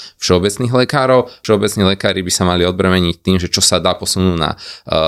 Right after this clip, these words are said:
zdravotné sestry, vysokoškolsky vzdelané, zdravotné sestry by sa mali odbremeniť tým, že to, čo sa dá posunúť na stredoškolsky vzdelaných, e, zdravotníckych asistentov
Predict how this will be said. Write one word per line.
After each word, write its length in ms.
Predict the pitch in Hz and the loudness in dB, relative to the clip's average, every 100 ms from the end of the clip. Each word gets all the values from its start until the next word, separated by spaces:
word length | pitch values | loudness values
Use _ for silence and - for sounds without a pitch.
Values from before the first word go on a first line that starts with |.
| 78 82 | 0 -2
zdravotné 480 | 95 98 104 95 - | 0 0 -2 -6 -2
sestry, 560 | 87 - 131 131 127 _ | -2 -2 -2 -2 -6 _
vysokoškolsky 720 | - - 101 110 123 120 - | -4 -2 0 0 2 0 0
vzdelané, 560 | 113 117 117 117 120 120 - - - | -2 0 0 2 0 -2 -8 -20 -6
zdravotné 400 | 92 98 101 98 | 0 2 2 0
sestry 320 | 95 - 92 | -2 0 2
by 40 | 90 | 2
sa 80 | 95 | 2
mali 240 | 90 85 | 2 2
odbremeniť 500 | 87 92 92 90 85 - | 0 0 2 2 0 0
tým, 160 | 92 | 0
že 160 | 90 90 | 0 -2
to, 160 | - 220 | 0 0
čo 80 | - | 0
sa 240 | 101 90 78 | -2 -2 0
dá 320 | 87 92 92 - - | 0 -2 -4 -10 -4
posunúť 400 | 98 - 101 92 | -2 2 4 2
na 240 | 82 - - | 0 -4 -4
stredoškolsky 720 | - 92 95 - 107 - 98 | 0 0 0 0 0 0 -2
vzdelaných, 640 | 92 98 98 92 85 - | 0 2 2 0 -2 -2
e, 160 | 85 85 | -2 0
zdravotníckych 560 | 90 95 101 92 - | 0 -2 -2 -8 -6
asistentov 640 | - - - 135 123 131 | -2 -2 0 -2 0 0